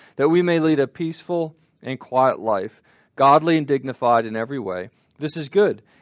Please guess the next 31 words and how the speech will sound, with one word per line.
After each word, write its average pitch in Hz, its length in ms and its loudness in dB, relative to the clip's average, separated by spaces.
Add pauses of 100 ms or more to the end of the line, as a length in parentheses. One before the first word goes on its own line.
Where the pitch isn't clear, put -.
and 151 100 -4
it 156 60 -2
is 147 120 -2
pleasing 185 480 -2
in 135 60 -6
the 131 80 -8
sight 143 260 0
of 123 80 -6
God 127 220 2
our 135 80 0
Savior, 110 440 -6
who 143 140 -10
desires 110 680 -2 (200)
all 190 280 2
people 110 500 -6 (320)
to 139 100 -10
be 151 120 0
saved 104 600 -4
and 117 140 -14
to 123 80 -12
come 127 240 -6
to 131 140 -14
knowledge 110 420 -2
of 98 100 -10
the 101 80 -12
truth." - 440 -10 (440)
You're - 100 -16
praying 160 280 0
for 156 160 -4
all 160 220 6
people. 160 580 0